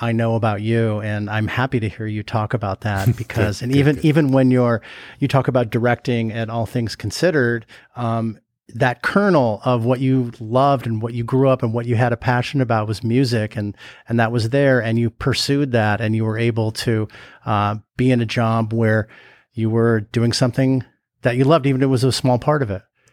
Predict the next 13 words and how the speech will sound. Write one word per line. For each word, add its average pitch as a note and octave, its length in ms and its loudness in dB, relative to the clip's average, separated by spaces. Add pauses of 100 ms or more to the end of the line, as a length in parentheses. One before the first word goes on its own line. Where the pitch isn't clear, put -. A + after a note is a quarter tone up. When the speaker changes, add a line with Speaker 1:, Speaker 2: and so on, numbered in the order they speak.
(200)
Speaker 2:
Yeah. D#2+ 180 -6 (1600)
Speaker 1:
<laughs> B2+ 280 0 (520)
That's C3+ 160 2
kinda C3+ 180 2
what B2+ 140 2
it's B2 100 -4
all C#3+ 180 4
about, C3 440 2
right? A#2 380 -2
Speaker 2:
Yeah, F#2+ 340 0
no, G#2+ 320 -2
it's, G2+ 320 -2
uh, G2+ 240 2